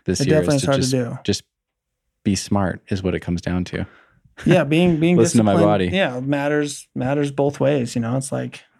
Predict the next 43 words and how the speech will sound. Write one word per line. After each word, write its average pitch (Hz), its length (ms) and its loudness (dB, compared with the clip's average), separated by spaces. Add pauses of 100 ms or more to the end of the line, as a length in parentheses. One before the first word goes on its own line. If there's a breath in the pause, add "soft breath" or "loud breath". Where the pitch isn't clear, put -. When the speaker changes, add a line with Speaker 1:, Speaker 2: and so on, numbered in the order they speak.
(140)
Speaker 2:
listening 156 260 4
to 160 40 6
your 151 80 4
body 143 300 2
is 127 420 -4
something 139 480 0
you, 123 500 0 (760)
like, 135 280 -2
I've 156 320 0 (600)
had 156 220 0
to 147 80 2
learn 139 260 2
that 139 220 -2
the 135 60 -4
hard 135 240 0
way 165 320 2
over 147 240 0
the 139 100 2
years 143 300 2
with 135 140 -4
my 127 160 -2
hip. 143 360 -4
Like, 123 240 -8 (360)
but 143 100 0
I 143 60 4
know 139 320 4
now 135 280 0
that 131 140 0
I 127 100 0
just 127 260 -6
can't 143 440 -4
do 127 500 0 (460)
the 143 100 0
amount 135 240 2
of 127 80 -2
volume 131 340 0
of 123 120 -2
things 127 380 0
that 127 100 -2
I 123 140 -2
want 123 420 -4
to - 80 -8
do 120 380 -6